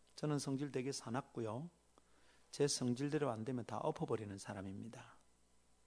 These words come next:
근데 제가 주의 말씀이 임하면 그렇게 할 수가 없습니다.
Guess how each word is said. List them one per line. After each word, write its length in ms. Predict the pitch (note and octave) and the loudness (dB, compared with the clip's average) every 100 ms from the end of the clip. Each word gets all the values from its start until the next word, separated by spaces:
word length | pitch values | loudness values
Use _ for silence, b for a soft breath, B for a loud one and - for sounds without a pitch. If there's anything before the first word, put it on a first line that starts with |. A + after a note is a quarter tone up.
| _ - | _ -16
근데 160 | - | -10
제가 500 | G#2+ - G2+ D3 F3 - b b b b - | -6 -4 0 0 0 -8 b b b b -2
주의 240 | - F3+ | 6 6
말씀이 400 | C3+ G#2+ - B2 | 6 2 0 -2
임하면 480 | D#3+ A2 B2 B2 A2 | 0 2 2 0 -4
그렇게 320 | - C#3 - | -6 -8 -6
할 100 | - | -8
수가 220 | E3+ - B2 | -8 -8 -12
없습니다. 540 | - A#2 G#2 G#2+ - | -8 -4 -4 -4 -12